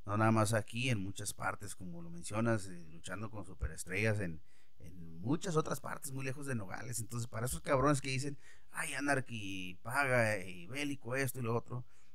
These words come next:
Ay, cabrón, imagínate, pues, si pagáramos por luchar en todo, en todos lados.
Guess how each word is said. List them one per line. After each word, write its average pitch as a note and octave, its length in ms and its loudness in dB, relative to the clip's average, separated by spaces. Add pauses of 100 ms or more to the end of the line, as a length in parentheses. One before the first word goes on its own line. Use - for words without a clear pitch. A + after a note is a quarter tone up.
(260)
Ay, - 80 -6
cabrón, G2+ 320 -6
imagínate, G#2+ 540 -4
pues, F#2+ 160 -10
si - 80 -8
pagáramos G2 480 -2
por - 160 -8
luchar G2+ 320 -6
en A#2 120 -2
todo, A#2+ 160 -2
en A2+ 80 0
todos A2+ 320 -2
lados. G#2+ 460 -6